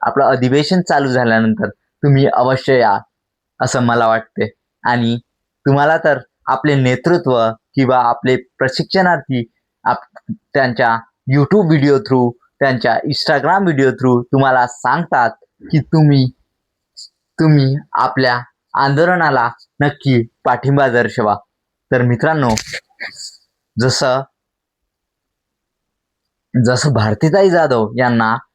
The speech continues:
आपल्या महाराष्ट्रातील खूप सारे युवक, युवती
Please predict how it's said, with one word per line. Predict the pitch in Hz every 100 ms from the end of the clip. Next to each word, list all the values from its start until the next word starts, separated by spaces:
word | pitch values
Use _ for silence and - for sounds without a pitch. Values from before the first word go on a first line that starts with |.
| _ _
आपल्या | - 131 147
महाराष्ट्रातील | 151 120 120 147 185 190 180 139 131 131 _ _ _ _
खूप | - 175 175
सारे | 196 160 139
युवक, | 131 147 165 127 - - _ -
युवती | 135 170 185 185 135